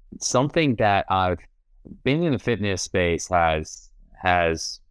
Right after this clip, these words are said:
it taught me a lot of things about helping people with transformation. And, you know, the one thing that people struggle with is literally just doing,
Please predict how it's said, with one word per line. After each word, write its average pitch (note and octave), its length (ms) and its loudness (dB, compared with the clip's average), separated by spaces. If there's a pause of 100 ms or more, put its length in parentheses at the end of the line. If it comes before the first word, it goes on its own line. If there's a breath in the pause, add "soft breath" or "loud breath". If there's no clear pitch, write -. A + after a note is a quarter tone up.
(880)
it G2+ 200 0
taught C3 240 2
me A#2 100 2
a F2+ 140 0
lot F2 420 2
of F#2 120 -2
things G2 340 -4
about D#2 500 2
helping F#2 320 -4
people D#2 400 -2
with D#2+ 160 -2
transformation. E2+ 760 -4 (280)
And, F#2+ 120 -2
you G#2+ 60 0
know, B2+ 180 4
the F#2 140 -2
one F#2+ 380 -2
thing G2+ 460 -4 (480)
that F2+ 380 0
people G2 320 0
struggle F2 440 -2
with - 180 -14 (880)
is G2 260 0 (120)
literally A2 520 0
just A2+ 440 -2 (460)
doing, A2 440 0